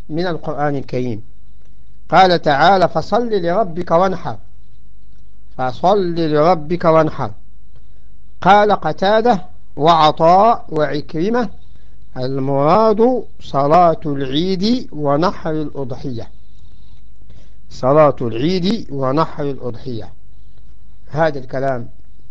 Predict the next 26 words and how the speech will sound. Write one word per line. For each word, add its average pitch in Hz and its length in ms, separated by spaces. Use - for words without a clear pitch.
يجوز، 151 520
يجوز، 135 340
يجوز، 120 360
وستأتي 202 440
معنا 185 260
إن 135 60
شاء 123 160
الله. 113 120
س-، 120 480
سيأتي 156 360
معنا 123 400
هل 147 180
يجوز 143 420
أن 131 360
نضحي 139 420
بالبقر؟ 151 560
يجوز، 127 440
وسيأتي 156 420
معنا 143 180
الكلام 165 380
عن 143 100
هذه 131 240
المسألة. 113 400
وبارك 131 380
الله 113 160
فيكم. - 280